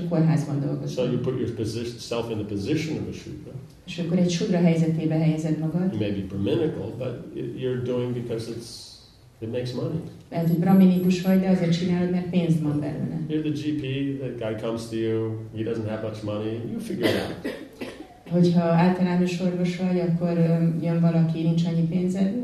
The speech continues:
Speaker 1: ki-,
Speaker 2: You show up at
Speaker 1: kitalálod.
Speaker 2: the hospital, you don't have insurance, then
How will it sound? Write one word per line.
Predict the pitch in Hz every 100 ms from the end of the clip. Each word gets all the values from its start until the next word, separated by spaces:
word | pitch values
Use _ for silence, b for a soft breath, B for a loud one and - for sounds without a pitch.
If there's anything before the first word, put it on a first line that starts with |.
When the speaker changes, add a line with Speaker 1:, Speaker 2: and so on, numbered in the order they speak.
| - -
Speaker 1:
ki-, | -
Speaker 2:
You | 110
show | - -
up | 147
at |
Speaker 1:
kitalálod. | 147 - -
Speaker 2:
the |
hospital, | 160 165 - 117 131 151 - - - - -
you | 104
don't | 110 120 120
have | 110 101
insurance, | 101 170 170 - - - -
then | 123 123 120